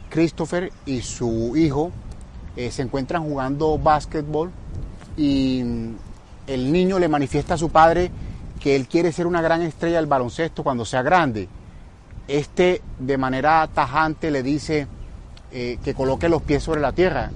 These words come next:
que deje de soñar. El niño inmediatamente se afecta,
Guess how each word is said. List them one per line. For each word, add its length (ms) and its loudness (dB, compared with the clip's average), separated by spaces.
que 140 -4
deje 240 -2
de 100 2
soñar. 460 2
El 120 -2
niño 180 2
inmediatamente 800 0
se 160 -4
afecta, 760 2